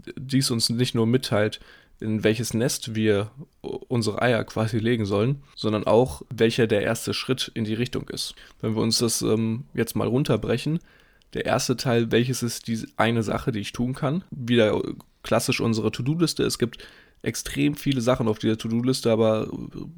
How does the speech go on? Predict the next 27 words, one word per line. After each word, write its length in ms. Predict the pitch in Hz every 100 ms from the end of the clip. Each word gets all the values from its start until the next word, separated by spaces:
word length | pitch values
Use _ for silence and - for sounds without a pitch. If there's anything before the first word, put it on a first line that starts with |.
| -
Pareto-Prinzip 960 | 117 110 139 143 131 143 135 147 151 - - - _
auch 200 | 113 107
hier 180 | 139 135
wieder 200 | 127 -
angewandt. 500 | 123 120 113 120 - - -
Welches 580 | - 120 127 113 - - -
ist 580 | 123 - - - - -
die 360 | 135 139 135 117
wichtigste 580 | 123 123 131 127 - -
Sache 400 | 107 113 131 139 - _ -
und 480 | 123 110 120 113
die 80 | 123
Sache, 260 | 127 113 127
die 100 | 110
mir 160 | 113 104
am 80 | 104
meisten 380 | 117 - -
Mehrwert 360 | 113 117 104 -
gibt? 260 | 123 - - - _
Damit 680 | 127 - 110 120 151 - - -
ist 180 | -
der 100 | 98
zweite 360 | - - 104 120
Teil 320 | 131 135 170 -
quasi 360 | - 113 113 117
das 220 | 110 -
Kriterium 840 | - 113 - 139 143 117 131 156